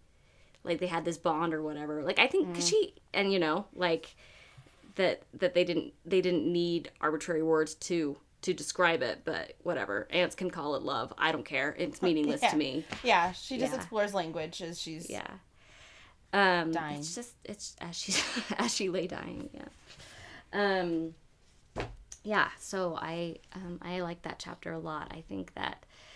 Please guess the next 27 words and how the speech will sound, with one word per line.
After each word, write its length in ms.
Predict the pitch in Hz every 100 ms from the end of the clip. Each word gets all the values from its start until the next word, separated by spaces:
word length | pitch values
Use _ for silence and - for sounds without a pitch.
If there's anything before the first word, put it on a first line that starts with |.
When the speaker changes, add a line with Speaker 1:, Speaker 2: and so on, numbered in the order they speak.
| - - - -
Speaker 1:
um, 380 | - - - - -
it's 180 | 185 185
almost 240 | 180 165
kind 240 | - 180 165
of 120 | 143
like 200 | 151 151
this 220 | 147 143
hinge 560 | - - 185 180 151 151
that 180 | 147 147
the, 260 | 156 147 170 - -
the 100 | 175
novel 520 | 165 147 151 160 151 -
sort 220 | - 160
of 60 | 160
swings 360 | - 147 151 -
on 160 | -
a 60 | -
little 220 | - -
bit 260 | - - -
in 60 | -
an 80 | 180
interesting 480 | 185 - - - -
way. 120 | 180 - - - - - - - -
Um, 280 | 214 214 208 277
okay, 260 | 294 202
so 420 | 226 - 226 226 208
what, 580 | 214 311 554 554 -